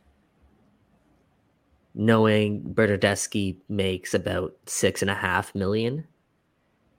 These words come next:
do you guys believe that it was the right decision now that we've seen Insigne for half a year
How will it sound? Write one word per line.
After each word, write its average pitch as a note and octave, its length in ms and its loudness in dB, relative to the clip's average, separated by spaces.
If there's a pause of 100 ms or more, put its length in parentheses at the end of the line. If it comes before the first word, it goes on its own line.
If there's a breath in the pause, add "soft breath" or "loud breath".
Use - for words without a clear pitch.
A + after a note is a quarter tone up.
(880)
do A#2 140 2
you C3 340 8
guys A2 380 6
believe F#2 600 -2 (1040)
that G2 180 2
it F#2+ 80 2
was F#2+ 180 0
the F#2+ 100 -2
right F2+ 240 -2
decision F#2 580 -4
now F2 280 -8
that F2 140 -8
we've F#2+ 160 -6
seen F2+ 300 -4
Insigne F2 520 -6
for F#2 140 -6
half F2+ 300 -4
a F#2 60 -6
year F2+ 400 -4